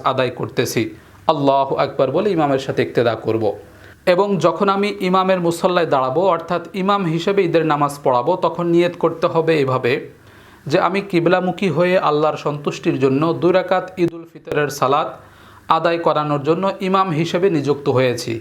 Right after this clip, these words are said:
বা ইমাম হিসেবে দাঁড়িয়েছি। এভাবে নিয়তটা করার পরে তাকবীরে তাহরিমা আল্লাহু আকবার দিয়ে হাতটা বেঁধে ফেলব।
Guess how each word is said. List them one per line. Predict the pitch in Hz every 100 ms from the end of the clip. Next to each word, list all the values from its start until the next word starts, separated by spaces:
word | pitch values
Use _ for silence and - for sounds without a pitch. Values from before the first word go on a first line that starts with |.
| -
বা | 147 151
ইমাম | 185 185 147
হিসেবে | 156 - 170
দাঁড়িয়েছি। | 151 127 123 117 - 107 - - - -
এভাবে | 151 165 175
নিয়তটা | 165 160 160 160
করার | 143 139 139
পরে | 135 139 165 - - - _ -
তাকবীরে | 143 147 160
তাহরিমা | 160 143 - 151 151
আল্লাহু | 151 131 151 151 143 143
আকবার | 147 - 139 135
দিয়ে | 180
হাতটা | 143 127 - 120
বেঁধে | 120 123
ফেলব। | - 117 113